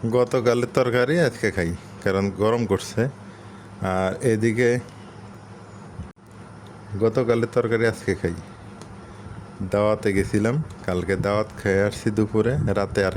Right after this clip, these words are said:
খাই নাই আমিও। নাজমিন মনে হয় হালকা পাতলা দাওয়াত বাড়িতে খিচুড়ি দিছে। আহ, মানে শাহিনের, আহ, শ্বশুর মারা গেছিল তো, তারই আর কি ইয়ে করছে, চল্লিশে না কি কর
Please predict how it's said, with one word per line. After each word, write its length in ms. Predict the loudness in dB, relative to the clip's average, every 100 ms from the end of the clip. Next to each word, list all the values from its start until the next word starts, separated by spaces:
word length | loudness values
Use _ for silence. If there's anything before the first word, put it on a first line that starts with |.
| 0
খাই 140 | 2 4
নাই 160 | 4
আমিও। 300 | 4 2 2 0 -6 -14 -16 -14 -12 -10 -12 -12 -6 0
নাজমিন 420 | 2 2 0 0
মনে 180 | 2 2
হয় 80 | 2
হালকা 240 | 0 0 0
পাতলা 320 | 0 0 -2 -4 -14 -16 -16 -10 -4 2
দাওয়াত 240 | 4 4
বাড়িতে 320 | 2 0 0 -2
খিচুড়ি 400 | 0 0 2 2
দিছে। 260 | 0 -2 -4
আহ, 100 | -6 -12 -14 -14 -14 -16 -16 -12 -8 -6 -2
মানে 220 | 0 -2
শাহিনের, 560 | -2 0 2 4 4 4
আহ, 440 | 0 -6 -2 0 0
শ্বশুর 360 | 0 -2 0 0
মারা 180 | 0 0
গেছিল 280 | -2 0 0
তো, 180 | 2 2 2 -2 -10 -16 -16 -18 -18 -18 -18 -12 -4
তারই 240 | 0 2 0
আর 60 | 0
কি 100 | -4 -4 -8 -14 -12 -10 -8 -8 -8 -8 -10 -10 -10 -12 -4
ইয়ে 180 | 0 2
করছে, 320 | 0 -4 -2 -2 0
চল্লিশে 380 | 0 0 0 -2
না 100 | -2
কি 160 | -6 -4
কর 160 | -2